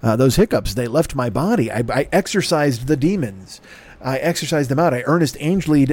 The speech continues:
them out. I hit myself on the forehead. Thou hiccups, come out! Uh, and I'm excited to go ahead and talk to you now with a, with a,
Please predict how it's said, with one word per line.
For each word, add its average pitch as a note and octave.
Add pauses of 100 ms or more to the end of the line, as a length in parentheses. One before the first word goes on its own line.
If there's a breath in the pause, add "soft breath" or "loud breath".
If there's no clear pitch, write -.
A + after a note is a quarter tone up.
them C3
out. D#3
I C#3
hit F3
myself C#3
on B2+
the A2
forehead. E3+ (380 loud breath)
Thou D3
hiccups, E3+
come D#3+ (140)
out! A4
Uh, D3 (680 soft breath)
and G#2+
I'm G#2
excited B2+
to A#2
go B2
ahead A#2+
and A#2
talk C3
to -
you A#2+
now B2+
with B2+
a, G2+
with G#2+
a, F#2